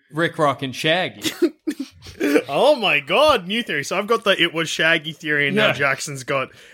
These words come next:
Speaker 2: "it was Shaggy and Rick Rock that were lovers" theory.
Speaker 1: Well, I don't even know if they were lovers necessarily.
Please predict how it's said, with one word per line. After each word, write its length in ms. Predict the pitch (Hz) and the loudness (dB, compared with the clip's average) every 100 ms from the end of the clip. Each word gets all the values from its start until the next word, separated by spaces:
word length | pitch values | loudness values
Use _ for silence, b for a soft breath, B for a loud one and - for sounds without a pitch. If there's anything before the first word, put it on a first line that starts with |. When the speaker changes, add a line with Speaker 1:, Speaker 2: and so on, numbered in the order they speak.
| B | B
Speaker 2:
"it 160 | 165 160 | -2 0
was 140 | 147 | 0
Shaggy 480 | - 160 160 147 147 | 0 2 2 2 -2
and 160 | 139 | -2
Rick 200 | 135 143 135 | -2 -2 0
Rock 260 | 143 160 | 0 0
that 240 | 151 131 110 | -4 -8 -6
were 120 | 120 | -6
lovers" 560 | 117 117 107 104 - - | -4 -4 -4 -12 -16 -12
theory. 120 | 214 | -2
Speaker 1:
Well, 180 | 220 214 | 0 2
I 120 | 220 | 0
don't 240 | 226 262 294 | 2 2 2
even 160 | 311 | 0
know 100 | 269 | 0
if 80 | 220 | 0
they 80 | 220 | 0
were 120 | 180 | -2
lovers 320 | 170 196 202 165 | 2 2 0 -4
necessarily. 680 | 143 127 135 120 113 113 | -8 -6 -6 -6 -6 -10